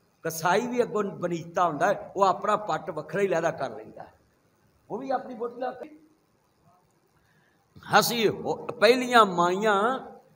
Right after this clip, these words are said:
ਏਡੀਆਂ ਨੇਕ ਹੁੰਦੀਆਂ ਸੀ, ਏਡੀਆਂ ਨੇਕ। ਮੈਨੂੰ ਆਂਸੂ ਆ ਗਏ ਨੇ ਅੱਜ ਮੁਸਲਮਾਨਾਂ ਦੀ ਹਾਲਤ ਵੇਖ ਕੇ, ਕਿ ਘਰ 'ਚ ਕੋਈ ਮੰਗਣ ਆਉਂਦਾ ਸੀ ਨਾ,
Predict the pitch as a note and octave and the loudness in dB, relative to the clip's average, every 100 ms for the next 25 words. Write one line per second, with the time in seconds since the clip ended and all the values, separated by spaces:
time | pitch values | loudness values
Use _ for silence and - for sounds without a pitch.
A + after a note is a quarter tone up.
0 | _ E3+ G3+ F#3 A3+ B3+ G#3 D3+ F3 G3+ | _ 0 0 0 0 2 2 0 2 2
1 | G#3+ G#3+ E3 D#3+ G#3 G#3 A#3 A#3+ A#3+ - | 0 -2 -4 -2 -2 -2 -6 -8 -12 -20
2 | _ _ D#3+ G3 G3 A3+ A3+ F#3+ E3+ G3+ | _ _ -4 -2 -2 -4 -4 -4 0 2
3 | A3+ - - - - F3+ A3 G#3 F3+ E3 | 2 -2 -12 -18 -8 -6 -4 0 0 0
4 | F#3 E3+ E3 F3 F3+ F3 - - - E3+ | -4 -2 -2 -2 -4 -6 -8 -14 -6 -6
5 | E3 E3 E3 F3+ E3+ E3+ D#3+ D3 G#2 C3+ | -4 -10 -8 -6 -6 -6 -6 -10 -6 -4
6 | E3 D#3+ D3 D3 D3 E3+ G#3 A3 - - | -4 -6 -6 -6 -6 -6 -4 -6 -10 -18
7 | - _ G3+ G3 - F#3 D#3+ E3 - G#3 | -20 _ -2 -2 -2 2 2 2 -2 -2
8 | G3+ E3+ D3+ D3+ D#3 G3 G3+ F3 F#3 F3 | -2 -4 -2 -2 2 2 2 2 2 2
9 | F3 A3 A#3+ | 0 -2 -2